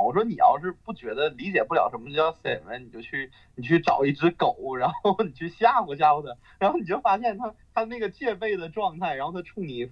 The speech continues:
吠叫的那个状态就很 seven。就是你看它，你明知道，就是你明-，它给你传递的信息就是它要攻击你了，但是其实它并没有来攻击你，它用它的身体和它的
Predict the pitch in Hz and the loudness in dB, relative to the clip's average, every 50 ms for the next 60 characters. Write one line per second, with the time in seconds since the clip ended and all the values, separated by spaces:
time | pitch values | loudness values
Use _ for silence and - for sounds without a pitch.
0 | _ _ - 196 160 139 131 175 175 160 139 131 127 143 151 143 131 127 - - | _ _ 2 2 2 2 2 4 4 4 4 0 -2 -6 -6 -6 -6 -6 0 2
1 | 190 175 147 - 139 135 123 107 - _ _ _ _ _ _ - 151 147 - 123 | 2 2 2 0 -4 -6 -6 -6 -6 _ _ _ _ _ _ -2 -2 -2 -2 -4
2 | 107 110 117 - 113 92 85 - - - - - - _ _ _ _ _ _ _ | -8 -8 -8 -8 -8 -10 -10 -12 -16 -14 -16 -18 -20 _ _ _ _ _ _ _
3 | _ _ - 190 208 220 185 147 131 190 190 185 185 180 180 160 131 123 120 127 | _ _ 4 6 6 6 6 4 6 6 6 6 4 0 0 -2 -4 -6 -4 -2
4 | 151 196 190 190 180 175 170 151 147 170 180 175 160 151 - 139 135 131 123 135 | 0 0 2 4 4 6 6 6 4 2 2 0 0 -4 -8 -8 -8 -6 -4 -2
5 | 170 175 - - 180 185 190 160 131 - - 127 123 156 175 151 139 139 - 160 | -4 -2 0 2 4 4 4 4 2 2 4 4 4 4 6 4 4 4 4 0
6 | 143 135 135 139 143 143 139 143 135 147 139 131 127 127 120 117 117 123 127 123 | -2 0 0 0 2 2 4 2 4 4 4 4 4 2 0 -4 -8 -12 -12 -12
7 | 123 117 117 117 117 117 - - - 135 131 135 135 - 143 135 131 135 139 143 | -8 -8 -6 -6 -6 -4 -4 -2 0 0 0 0 -2 -4 -4 0 4 4 4 4
8 | - - _ _ _ _ - 147 147 - 202 180 151 127 120 98 71 - - - | 2 -6 _ _ _ _ 2 2 4 4 4 4 4 4 0 0 4 6 6 6
9 | - - 110 110 - 110 - - - - - - - 147 139 143 147 156 170 175 | 6 4 0 -4 -4 -4 -6 -6 -6 -6 -6 -4 2 2 2 2 4 6 6 6
10 | 160 147 156 147 151 147 143 143 - - 170 165 170 165 160 131 - - - 117 | 8 8 6 6 6 6 4 4 2 0 0 0 0 -2 -2 -2 -4 -6 -4 -2
11 | 117 117 131 127 127 127 127 127 | -2 -2 -2 -4 -4 -6 -6 -8